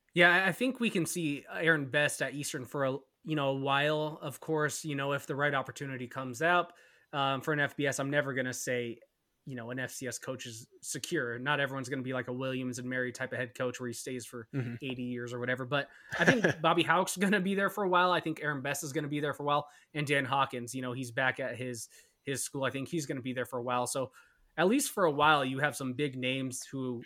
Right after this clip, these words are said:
Speaker 1: have proven themselves. Um, you know, Dan Hawkins at Boise State, Bobby Hauck at Montana, Aaron Best already at Eastern. But that's exciting. So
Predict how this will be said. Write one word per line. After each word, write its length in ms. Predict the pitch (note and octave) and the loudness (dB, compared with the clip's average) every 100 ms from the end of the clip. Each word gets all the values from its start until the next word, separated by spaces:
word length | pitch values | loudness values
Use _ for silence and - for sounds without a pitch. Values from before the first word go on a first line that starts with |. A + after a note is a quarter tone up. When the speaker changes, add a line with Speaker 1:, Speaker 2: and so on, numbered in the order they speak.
| _ | _
Speaker 1:
have 340 | - C3 B2 - | -6 -6 -8 -6
proven 400 | B3+ A3 D3+ C3+ | -2 -2 -2 -4
themselves. 720 | B2+ A#2+ C#3+ C3+ C3+ A#2+ - _ _ | -6 -6 -2 0 -2 -4 -12 _ _
Um, 280 | C3+ B2 B2 | -4 -2 -2
you 80 | B2+ | -4
know, 240 | B2 B2+ - - - | -4 -6 -12 -20 -4
Dan 180 | D3 C3 | 0 2
Hawkins 440 | C3 B2+ C3+ B2 | 2 2 0 -2
at 100 | B2+ | -2
Boise 260 | B2+ B2+ A#2 | -2 -6 -6
State, 440 | - D3+ D3 D3 _ _ _ _ C#3 | -4 -2 -2 -4 _ _ _ _ -2
Bobby 240 | C3 C3 | 0 0
Hauck 280 | B2 B2 B2+ | 0 0 0
at 80 | A#2 | -4
Montana, 460 | A#2+ C3 D3 C#3 | -4 -2 -2 -2
Aaron 280 | C3+ C3 B2 | -2 -4 -4
Best 260 | A#2+ B2 C3 | -4 -4 -4
already 360 | B2 B2+ A#2+ | -4 -4 -4
at 80 | A#2 | -6
Eastern. 380 | C3 - C3+ B2 - _ _ - | -6 -6 -8 -10 -16 _ _ -2
But 140 | C#3 | 4
that's 180 | D#3+ E3 | 4 4
exciting. 340 | D3+ F3+ E3 | 0 2 2
So 220 | D3 F3 | 2 0